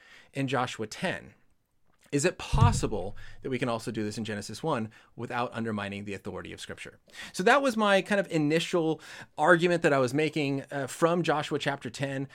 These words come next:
um, and kind of what I was kind of suggesting.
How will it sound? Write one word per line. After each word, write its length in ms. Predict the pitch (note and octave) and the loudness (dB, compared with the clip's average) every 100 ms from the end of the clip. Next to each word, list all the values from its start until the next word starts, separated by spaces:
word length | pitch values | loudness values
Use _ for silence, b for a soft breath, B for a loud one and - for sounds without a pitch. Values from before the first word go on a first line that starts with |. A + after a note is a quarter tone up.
| B B - | B B -2
um, 480 | C#3 C3 B2 A2+ G#2+ | 0 2 0 -2 -2
and 220 | D3 C#3 B2+ | -2 -2 0
kind 160 | F3 | -2
of 100 | C3+ | 2
what 160 | C#3 F3 | 2 2
I 80 | F3 | 2
was 280 | D#3 - - - | 0 -4 -16 -8
kind 140 | F#3 | -4
of 60 | F3 | -2
suggesting. 640 | - D3 D#3 E3 - F#2+ | -2 0 0 -2 -6 -12